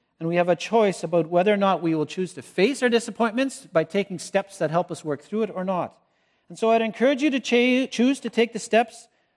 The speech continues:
of grieving, praying, believing in God's plan, forgiving, and being thankful.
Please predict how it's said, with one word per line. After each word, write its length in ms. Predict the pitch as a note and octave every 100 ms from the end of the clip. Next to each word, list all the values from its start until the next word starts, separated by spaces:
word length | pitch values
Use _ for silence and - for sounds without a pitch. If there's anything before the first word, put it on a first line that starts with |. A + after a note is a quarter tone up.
| _
of 220 | D3 C3
grieving, 520 | D#3+ G3+ A3 A3 G#3 _ _ _ _ _ _
praying, 720 | - G#3+ A#3 A3+ A3 G#3+ G3 _ _ _ -
believing 420 | D3+ G3+ B3+ A#3+
in 120 | A3
God's 300 | G3 F#3+ F#3+
plan, 560 | - E3 D#3 D3 C#3+ C#3+ _ _
forgiving, 720 | - D3+ G#3 G3 D3+ C3+ C3 _ _ _ _ _ _ _ -
and 160 | C3+
being 240 | C3+ C3+ B2+
thankful. 580 | - B2+ B2 F#2+ E2+